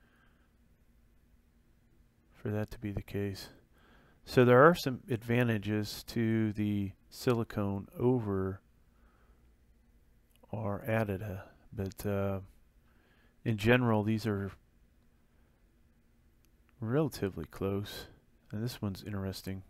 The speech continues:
This one's higher than that, but this one is higher than that guy. Um, so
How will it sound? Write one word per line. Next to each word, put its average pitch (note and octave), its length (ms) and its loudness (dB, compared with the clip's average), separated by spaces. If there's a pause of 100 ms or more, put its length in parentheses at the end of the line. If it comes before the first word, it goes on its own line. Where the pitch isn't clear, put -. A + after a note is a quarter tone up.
(100)
This - 160 -12
one's A2 140 -8
higher G#2 400 0
than F#2+ 200 -8
that, F#2+ 360 -4 (1200)
but F2+ 140 -6
this G#2 220 -2
one G2 220 -8
is F#2+ 280 -8
higher F#2+ 520 -6
than F#2+ 140 -8
that F#2+ 260 -8
guy. F#2 320 -8 (1300)
Um, G#2 460 0 (260)
so C3 400 6